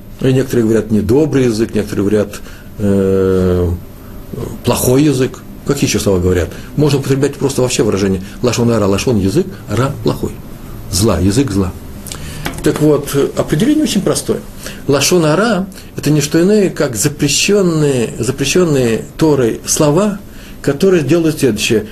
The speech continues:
Их говорит один человек, или пишет, или каким-то дает образом, знаками, э, дать знать другому человеку. Их производит один человек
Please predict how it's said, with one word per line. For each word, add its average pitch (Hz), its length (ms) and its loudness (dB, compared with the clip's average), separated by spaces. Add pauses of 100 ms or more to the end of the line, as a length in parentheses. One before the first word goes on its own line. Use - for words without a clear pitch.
(360)
Их 175 200 2
говорит 139 340 2
один 123 340 2
человек, 196 580 0 (540)
или 190 180 2
пишет, - 440 0
или 160 260 2 (180)
каким-то 147 400 0 (280)
дает 135 400 2 (200)
образом, 131 420 2
знаками, 123 500 0 (280)
э, 113 220 4
дать 127 160 2
знать 131 160 0
другому 113 300 2
человеку. - 320 -4 (540)
Их - 200 0
производит 120 480 2
один 107 320 2
человек 202 420 0